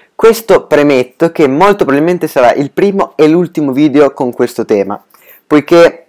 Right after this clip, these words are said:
non è uno degli argomenti che mi ero prefissati per il canale, poiché non, non rientra in quei giochi che voglio portare avanti qui, poiché è molto lungo, possiede una trama e quindi non è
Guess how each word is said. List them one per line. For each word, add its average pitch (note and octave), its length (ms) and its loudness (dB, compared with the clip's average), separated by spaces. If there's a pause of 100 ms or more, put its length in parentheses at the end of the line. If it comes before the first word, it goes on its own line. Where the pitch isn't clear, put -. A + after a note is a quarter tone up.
non D#3 400 0
è F3+ 280 2
uno D3+ 280 0
degli C3 180 2
argomenti C#3 540 -2
che B2+ 100 -4
mi B2 120 -2
ero A#2 120 0
prefissati - 600 -6
per A2+ 120 -2
il G#2 140 -4
canale, G2 520 -6 (640)
poiché A#2 320 0
non, B2 220 -2
non B2 480 0
rientra C3+ 720 2
in B2+ 180 0
quei B2+ 340 0
giochi C3 760 0
che - 400 0
voglio A2+ 420 0
portare A#2 380 0
avanti G#2 400 -2
qui, G#2+ 200 -4 (380)
poiché B2 460 2
è - 20 4
molto C3 400 2
lungo, B2+ 380 2
possiede A2+ 400 -2
una A#2 320 -2
trama A#2 500 2
e B2 60 -8
quindi B2 260 -6
non D3 300 -2
è A#2 260 -4